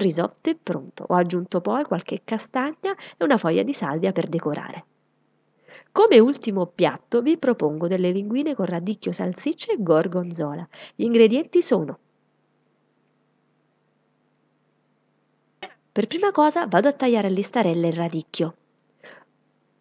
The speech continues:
Tagliato tutto il radicchio in una wok, verso dell'olio extravergine d'oliva con l'aglio. Pronto l'olio, aggiungo la salsiccia. E inizio, eh, faccio cuocere la salsiccia finché non avrà cambiato colore.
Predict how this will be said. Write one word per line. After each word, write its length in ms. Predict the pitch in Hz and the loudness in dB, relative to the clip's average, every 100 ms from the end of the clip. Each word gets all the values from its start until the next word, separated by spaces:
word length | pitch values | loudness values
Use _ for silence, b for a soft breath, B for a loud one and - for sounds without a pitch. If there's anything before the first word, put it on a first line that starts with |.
| _ | _
Tagliato 380 | - 175 160 170 | 4 6 6 4
tutto 260 | 160 156 170 | -2 -4 -2
il 60 | |
radicchio 380 | 170 208 311 339 | -2 -4 -4 -4
in 40 | 285 | -4
una 180 | 262 | -4
wok, 380 | 240 226 233 - | 0 0 0 -4
verso 320 | 226 151 - | -2 -2 -4
dell'olio 360 | 156 156 156 151 | -2 0 0 -2
extravergine 680 | 147 - 156 151 151 - 147 | -6 -8 -6 -6 -6 -8 -6
d'oliva 320 | 147 143 127 | -4 -4 -6
con 220 | 135 131 | -8 -10
l'aglio. 460 | 113 - - 226 277 B B _ | -10 -16 -8 -8 -8 B B _
Pronto 460 | - 190 151 151 175 | 2 4 4 0 2
l'olio, 400 | 208 269 349 403 | 2 4 2 0
aggiungo 560 | - 285 190 139 165 143 | 0 0 0 -8 -6 -2
la 220 | 180 320 | 0 0
salsiccia. 760 | - 208 - 147 - - 165 - _ _ _ _ _ _ _ _ _ _ _ _ B B B | -2 -4 -6 -14 -12 -10 -10 -12 _ _ _ _ _ _ _ _ _ _ _ _ B B B
E 80 | 427 | 4
inizio, 400 | 202 - 262 277 | 4 2 0 2
eh, 600 | - 160 151 143 127 127 | 4 2 2 0 -2 -4
faccio 260 | - 247 220 | -4 -4 -2
cuocere 260 | 170 170 160 | -4 -4 -4
la 80 | |
salsiccia 460 | 240 330 202 214 285 | -6 -6 -6 -6 -6
finché 480 | - - 330 - 175 | -8 -10 -10 -4 -4
non 180 | 214 226 | -4 -4
avrà 240 | 208 180 | -6 -8
cambiato 500 | - 185 185 170 180 | -10 -8 -8 -8 -10
colore. 440 | - - - - | -8 -10 -10 -14